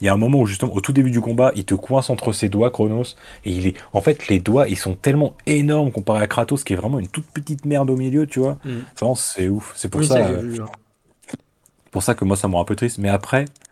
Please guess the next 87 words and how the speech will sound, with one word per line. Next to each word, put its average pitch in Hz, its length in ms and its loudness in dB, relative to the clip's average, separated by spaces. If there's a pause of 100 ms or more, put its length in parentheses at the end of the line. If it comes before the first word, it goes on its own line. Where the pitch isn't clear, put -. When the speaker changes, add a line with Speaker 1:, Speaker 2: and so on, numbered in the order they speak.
(220)
Speaker 1:
juste, 107 300 -8
et 101 100 0
là, 139 100 4
tu - 120 -6
vois, 151 80 4
il 120 60 2
y - 20 0
a 82 60 0
un 85 120 -2
autre 113 120 -6
truc - 180 -2
que 104 80 0
je 87 60 0
voulais 87 160 2
parler 107 240 2
par 92 140 2
rapport 90 200 0
à 85 40 0
God 90 140 -2
of 90 220 -6
War, 107 220 -4
à 92 40 -6
moins 95 140 -2
que 113 60 -8
t'aies 92 100 0
des 82 100 -6
choses 98 220 -4
à 90 60 0
dire. 87 280 -8 (100)
Parce - 120 -12
que - 80 0
moi, 104 120 2
je - 80 -4
vais 90 100 -2
rien 92 120 2
dire 120 160 4
de 110 80 4
plus - 180 0
Speaker 2:
Non, - 60 0
Speaker 1:
pour - 100 0
pas - 40 -6
Speaker 2:
parce - 160 -4
qu'en 131 80 -4
fait, - 80 0
Speaker 1:
spoiler - 160 4
ou 135 40 4 (200)
Speaker 2:
j'ai, 123 80 -2
Speaker 1:
quoi. 117 80 -10
Speaker 2:
j'ai 120 80 -2
regardé 131 420 -2
les 123 240 -2 (140)
deux 135 480 -6
premiers 151 260 -4
épisodes 143 340 -2
du 120 220 -8
L'Esprit 135 320 -4
des, 135 100 -4
d'Exerve, 143 520 0 (760)
et 123 280 0
le 127 100 0
mec 151 200 0
a, 127 80 2 (120)
et 139 80 -4
le 127 100 0
mec 143 140 0
Game 139 180 -2
of 139 160 -2
Thrones 151 220 -2
a 120 60 -6
sorti 127 260 -8
le 151 60 -10
film. 151 300 -4 (460)
Donc, 123 240 -8
euh, 123 220 -4
je 120 60 -6
me 120 80 -8
suis 117 160 -10
dit, « 139 100 -2
Bah, 117 220 -2
je 107 60 -6
vais 120 40 -2
regarder 120 260 -2
comme 110 120 -8
ça, 123 260 -6
et 107 140 -12
puis 107 180 -18
fuck, 120 260 -14